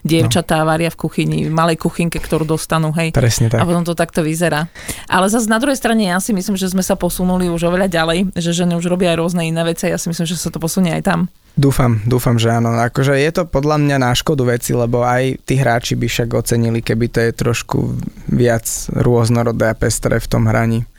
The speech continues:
Speaker 1: Áno. Aj keď vieš to premýšľanie, že porazila ťa žena.
Speaker 2: Keď akože ma rozhodí to, že ma porazila žena, tak a-, asi nebude problém v tej žene, no.
Speaker 1: Veľmi pekne si to povedal, si myslím. Ty hrávaš hry?
Speaker 2: E,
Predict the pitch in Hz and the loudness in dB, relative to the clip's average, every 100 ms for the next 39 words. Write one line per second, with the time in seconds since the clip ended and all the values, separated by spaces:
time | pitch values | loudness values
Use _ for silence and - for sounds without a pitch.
0 | - - 233 175 170 170 - - - - | -20 -4 -2 0 0 -2 -10 -14 -14 -14
1 | - 175 190 214 226 254 208 196 190 226 | -4 -2 0 0 0 0 -2 0 0 0
2 | - 175 180 190 190 196 196 202 - 190 | 0 -2 -2 -2 0 0 0 -2 0 0
3 | 175 165 190 - - - 143 135 - - | 0 0 -2 -4 -14 -4 -2 -2 -2 0
4 | 135 143 135 123 127 131 131 131 135 151 | 0 2 2 0 0 0 2 2 2 0
5 | 127 139 139 127 120 135 131 131 127 127 | 0 -2 0 0 2 2 2 2 2 2
6 | 131 127 123 - - 143 - 139 139 143 | 0 0 -4 -4 -4 -4 -2 0 2 2
7 | 139 151 139 135 135 135 131 135 131 143 | 2 2 0 0 0 0 0 0 0 2
8 | 123 117 123 - - - 311 285 214 233 | 2 0 -2 -6 -14 -2 0 0 0 -2
9 | - 262 247 220 196 202 190 196 196 208 | 0 0 0 -2 0 0 0 2 0 0
10 | - 196 202 - 208 202 233 - - - | 0 0 0 -2 -4 -4 -8 -14 -16 -6
11 | 202 190 202 269 349 370 | -2 0 0 -2 -4 -6